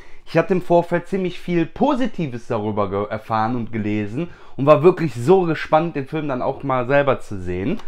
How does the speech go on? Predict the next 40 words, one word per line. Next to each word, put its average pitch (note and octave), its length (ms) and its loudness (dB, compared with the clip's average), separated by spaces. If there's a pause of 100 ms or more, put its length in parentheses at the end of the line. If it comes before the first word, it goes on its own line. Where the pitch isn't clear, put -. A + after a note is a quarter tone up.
(280)
Ähm, C#3+ 400 4 (640)
hab C#3+ 160 4
mir E3 80 4
den D3 140 6
natürlich C#3+ 400 2
dann C3+ 140 0
auch C3 100 -2
so B2+ 100 -6
schnell C3 320 -2
wie B2 60 -2
es - 160 -4
ging A#2+ 260 -2 (140)
angeguckt. B2 760 2 (460)
So, D#3+ 400 6 (220)
mm, D#3 640 -2
jetzt D#3+ 180 0
so F3 60 -4
ein F3 80 0
bisschen G3 260 -2
was F3 160 0
zur D3+ 80 -4
Story, D#3 420 2
ohne D3 280 0
wirklich D3 320 -6
zu B2 100 -10
viel D#3 240 -8
zu F#3+ 160 -8
spoilern. F#3 640 0 (340)
Also C#3+ 220 0
der D3 80 4
Film, F3 460 0
äh, D3+ 180 2
spielt E3 400 -2
während D#3+ 340 0
der C3 200 6
Corona-Pandemie, F#3+ 1300 -2
während B2 300 -2
des - 160 -12
Lockdowns, C3+ 880 2
ja. A#2+ 320 0